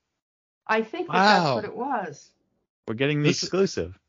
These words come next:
Speaker 2: This is a breaking exclusive. Wow.
Speaker 1: <laughs> Well, I don't
Speaker 2: Love
Speaker 1: know. <laughs> Uh,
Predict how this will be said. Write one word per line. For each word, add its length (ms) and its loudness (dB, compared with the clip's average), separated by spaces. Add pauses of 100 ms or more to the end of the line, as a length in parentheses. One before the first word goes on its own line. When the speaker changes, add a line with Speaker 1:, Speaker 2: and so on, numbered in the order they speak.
(160)
Speaker 2:
This 100 -2
is 140 4
a 60 0
breaking 460 0
exclusive. 720 -6
Wow. 380 0
Speaker 1:
<laughs> 280 2
Well, 640 4
I 140 6
don't 240 6
Speaker 2:
Love 240 2 (480)
Speaker 1:
know. 500 4 (800)
<laughs> 60 -20 (340)
Uh, 600 -2